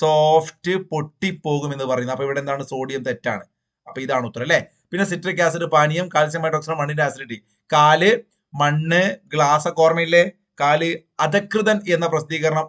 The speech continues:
ആരംഭിച്ചത് ആരാണ്? അധകൃതൻ, അധകൃതൻ ആരാണ്? കെ പി വള്ളോനാണ്. കെ പി വള്ളോൻ. അതുപോലെ തന്നെ അവസാനത്തെ ചോദ്യം, താഴെ പറയുന്നവയിൽ ആദ്യം രൂപം കൊണ്ട പ്രസ്ഥാനം. ഇവിടെ ആദ്യം രൂപം കൊണ്ട പ്രസ്ഥാനം കല്യാണദായിനി സഭയും ബാലസമുദായ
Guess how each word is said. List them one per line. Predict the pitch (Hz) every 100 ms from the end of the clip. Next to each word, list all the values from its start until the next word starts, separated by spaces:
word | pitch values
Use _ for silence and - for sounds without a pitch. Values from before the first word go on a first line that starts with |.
| - 139
ആരംഭിച്ചത് | 143 143 120 131
ആരാണ്? | 107 95 - _ _ _ -
അധകൃതൻ, | 127 123 135 139 117 92 _ _ 123
അധകൃതൻ | 127 135 - 110 85 _ _ _ _
ആരാണ്? | 151 156 151 147 143 -
കെ | 175 180 180
പി | 196 190 175
വള്ളോനാണ്. | 156 151 170 175 180 139 104 - _ _
കെ | 165 160 165
പി | 165
വള്ളോൻ. | 135 120 98 - _ _ _ _ _ -
അതുപോലെ | 180 196 196
തന്നെ | 202 180
അവസാനത്തെ | 180 185 175
ചോദ്യം, | 170 175 180
താഴെ | 175 196 196
പറയുന്നവയിൽ | 185 180 180 170 160
ആദ്യം | 165 175
രൂപം | 165 160 165
കൊണ്ട | 165 151
പ്രസ്ഥാനം. | 139 135 117 98 _ _ _ _ _ _ _ _ -
ഇവിടെ | 220 247 180 175 - _ _ _ _
ആദ്യം | 175 190 214 233
രൂപം | 208 202 202
കൊണ്ട | 196 170
പ്രസ്ഥാനം | - 165 156 160 - _ _ _ _ _ _ _
കല്യാണദായിനി | 190 220 220 226 220 226 214
സഭയും | 202 202 190
ബാലസമുദായ | 185 190 196 196